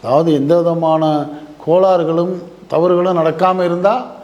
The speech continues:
இந்தியா கூட்டணி தான் வெற்றி பெற வாய்ப்பு இருக்குன்னு சொல்லி நம்மளும் ஏற்கனவே கருத்து கணிப்புல சொல்லியிருந்தோம். அது மாதிரி எல்லாரும் இப்ப என்ன நினைக்கிறாங்க, "இதுக்கு தேவையில்லையாப்பா எலெக்ஷனு, மக்கள் ஏன் வரிசையில் நின்று, வெயில்ல நின்று, காத்திருந்து, ஓட்டை போட்டு,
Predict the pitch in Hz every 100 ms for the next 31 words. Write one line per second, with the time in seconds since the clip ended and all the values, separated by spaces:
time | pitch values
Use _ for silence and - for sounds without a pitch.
0 | - - 156 160 180 156 151 151 160 170
1 | 143 156 151 135 135 - 127 123 120 135
2 | 151 131 95 - - 147 180 180 156 156
3 | 151 143 143 147 143 127 - 123 120 110
4 | 92 - - - - - - - - 151
5 | 175 160 123 120 123 127 123 127 - -
6 | - 143 170 214 196 160 185 180 156 147
7 | 135 131 135 135 131 - - - - -
8 | - - 151 175 190 196 214 233 208 185
9 | 170 170 139 151 147 143 135 127 131 131
10 | 127 147 147 139 131 131 151 139 131 127
11 | 135 135 139 131 123 120 123 131 131 127
12 | 120 127 127 123 120 113 110 127